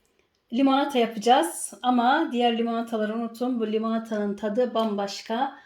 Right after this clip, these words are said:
Eğer videomuzu beğenirseniz beğen tuşuna basmayı, abone değilseniz abone olmayı unutmayalım.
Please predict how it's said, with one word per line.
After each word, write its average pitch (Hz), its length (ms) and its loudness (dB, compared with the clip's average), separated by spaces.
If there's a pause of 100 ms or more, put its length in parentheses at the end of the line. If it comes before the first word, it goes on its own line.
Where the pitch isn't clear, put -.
(300)
Eğer 277 640 6 (180)
videomuzu 240 540 -2
beğenirseniz 269 1160 -2 (320)
beğen 262 340 2
tuşuna 220 380 -6
basmayı, 226 680 0 (560)
abone 262 380 0
değilseniz 269 720 -2
abone 254 300 -2
olmayı 226 340 -2
unutmayalım. 262 920 -4